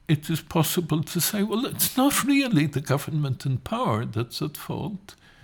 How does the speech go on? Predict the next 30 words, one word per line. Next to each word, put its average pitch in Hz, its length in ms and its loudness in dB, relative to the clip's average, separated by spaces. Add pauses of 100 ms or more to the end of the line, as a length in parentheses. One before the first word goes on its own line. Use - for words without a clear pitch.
(800)
and 247 180 6
it's 311 240 8
not 254 240 4
really 220 320 6
the 185 240 2
I 151 120 4
M 151 240 4
F 127 300 4
either. 170 520 4 (920)
It's 190 280 4
the 170 180 2
existence 160 1080 6 (400)
of 151 260 0
this 165 360 8
ridiculous 156 1120 4
social - 640 0
relation, 127 840 2
which - 260 -4
is 123 200 -4
money. 135 500 0 (640)
And 165 180 0
it's 147 220 2
the 185 180 2
existence 185 800 4
of 165 160 -2
the 175 80 4
social 160 580 2
relation 151 640 0
of 165 240 -4
money 143 440 2